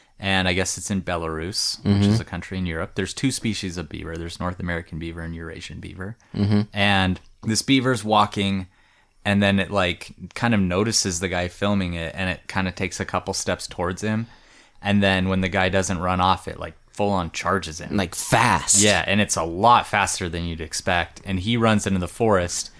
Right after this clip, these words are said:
Speaker 1: but you can tell the way he's, like, moving the camera, the beaver's right there with him.
Speaker 2: The thing, he's, like, on the end of a dirt road,
Speaker 1: Uh-huh.
Speaker 2: so he just didn't have any space to back up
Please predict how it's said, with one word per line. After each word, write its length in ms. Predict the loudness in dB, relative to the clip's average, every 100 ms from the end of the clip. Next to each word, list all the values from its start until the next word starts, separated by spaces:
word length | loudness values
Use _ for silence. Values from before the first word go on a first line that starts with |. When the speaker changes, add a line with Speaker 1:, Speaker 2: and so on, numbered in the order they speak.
| -20 -20 -6
Speaker 1:
but 100 | -4
you 140 | -4 -2
can 160 | -2
tell 240 | 4 6 6
the 80 | 6
way 180 | 4
he's, 220 | 2 0 0
like, 160 | 2
moving 300 | 2 0 0
the 60 | -4
camera, 340 | -2 -2 0
the 60 | -4
beaver's 400 | -6 -6 -6 -6
right 220 | -6 -6
there 160 | -6 -8
with 240 | -6 -10 -12
him. 280 | -14 -16 -18 -20 -2
Speaker 2:
The 120 | 4 4
thing, 400 | 8 10 10 6
he's, 280 | 6 8 8
like, 180 | 6 6
on 220 | 8 10
the 160 | 10 6
end 220 | 8 10
of 120 | 10 8
a 60 |
dirt 380 | 6 8 8 8
road, 420 | 8 10 10 8 0
Speaker 1:
Uh-huh. 300 | -6 -4 -4 -2
Speaker 2:
so 160 | 6 6
he 80 |
just 260 | 8 4 4
didn't 200 | 4 4
have 240 | 4 4
any 200 | 8 8
space 460 | 6 2 4 4 4
to 120 | 2
back 380 | 4 4 4 4
up 380 | 6 6 4